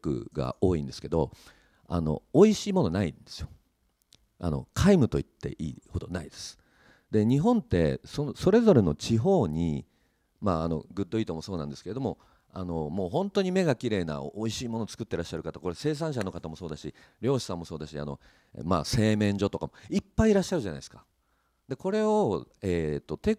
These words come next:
クの力でちゃんと結ぶっていうことがすごく大事だと思ってまして、で、来月ちょっと二つの発表します。一つは、えー、発酵です。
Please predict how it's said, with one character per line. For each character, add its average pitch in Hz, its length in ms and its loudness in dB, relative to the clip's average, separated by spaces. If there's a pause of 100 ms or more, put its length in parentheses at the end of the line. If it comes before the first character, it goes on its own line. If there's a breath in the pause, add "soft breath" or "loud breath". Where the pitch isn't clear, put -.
ク 185 120 -4
の 120 120 0
力 76 360 -6
で 64 120 -8
ち - 120 -10
ゃ 113 80 -2
ん 113 80 -8
と 110 100 -4
結 92 340 -6
ぶ 117 120 0
っ - 20 -6
て - 200 -8
い 69 120 -4
う 67 60 -8
こ 71 120 -10
と - 100 -16
が 67 120 -12
す - 140 -10
ご 147 100 2
く - 120 -2
大 73 220 -2
事 69 220 -6
だ 71 140 -2
と 65 120 -4
思 64 160 -6
っ - 40 -8
て - 120 -12
ま - 100 -10
し - 80 -14
て、 117 220 2 (400 soft breath)
で、 139 80 4
来 156 180 4
月 175 280 2
ち - 80 2
ょ - 20 2
っ - 20 0
と - 100 2
二 117 200 4
つ - 80 -2
の 101 140 4
発 76 200 -8
表 73 120 0
し 76 60 -10
ま 65 80 -8
す。 - 60 -16
一 - 180 -8
つ - 140 -12
は、 156 360 2
え 71 160 -4
ー、 - 20 -12
発 - 260 -8
酵 76 160 -4
で - 100 -12
す。 - 140 -14